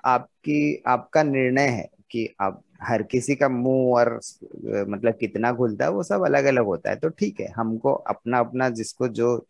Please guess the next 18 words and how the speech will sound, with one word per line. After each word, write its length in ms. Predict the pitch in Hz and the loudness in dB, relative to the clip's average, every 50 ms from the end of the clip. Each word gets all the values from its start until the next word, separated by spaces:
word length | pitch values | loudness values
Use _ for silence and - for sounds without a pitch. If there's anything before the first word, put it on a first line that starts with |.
| _ _ | _ _
ठीक, 300 | - 135 123 123 127 - - _ _ - | -2 0 0 0 -2 -6 -16 _ _ -14
अ, 720 | - 110 107 101 98 98 98 95 95 98 98 - - - _ _ | -8 -6 -4 -4 -2 -2 0 0 0 0 -2 -4 -6 -12 _ _
से 280 | - - - 127 120 | -12 -4 -2 0 0
बनता 400 | 107 104 104 98 95 90 - 120 | 0 0 -2 -2 -2 -2 -2 -2
है, 100 | 131 175 - _ _ _ _ - _ _ - | -2 -2 -4 _ _ _ _ -20 _ _ -10
उतना 300 | 135 127 - - 135 135 | -10 -8 -6 -4 -2 -2
चलेगा, 440 | 131 - 117 104 85 76 69 73 67 - _ _ _ - - - _ _ _ _ 117 | 0 0 0 2 2 0 -2 -4 -8 -12 _ _ _ -20 -20 -20 _ _ _ _ -10
उसमें 380 | 117 - - - 127 120 117 | -10 -10 -8 -6 -6 -6 -4
कोई, 460 | - 117 113 113 113 110 104 104 - _ - | -2 0 0 2 0 0 -2 -4 -8 _ -18
अ, 40 | 101 - _ _ 113 | -20 -20 _ _ -8
परेशानी 840 | 104 98 95 92 92 92 _ 98 98 95 90 - 104 90 92 104 101 | -6 -6 -6 -6 -8 -6 _ -4 -2 -2 -4 -4 -6 -6 -4 -4 -4
नहीं 180 | 95 90 90 117 | -4 -6 -6 -8
है। 80 | 175 - _ _ _ _ _ _ _ _ _ _ _ _ _ _ _ 120 | -8 -10 _ _ _ _ _ _ _ _ _ _ _ _ _ _ _ -14
जो 220 | 117 113 139 143 | -6 -2 0 0
आपके 1120 | 131 - 113 113 107 - - _ _ _ _ _ _ _ _ _ _ _ _ _ _ - 160 | 2 2 2 0 0 -2 -8 _ _ _ _ _ _ _ _ _ _ _ _ _ _ 2 4
हिसाब 420 | 170 160 151 151 135 - 139 131 131 | 6 6 6 4 2 2 0 0 0
से 160 | - 175 175 | 0 -2 -2
अ 120 | - - | -2 0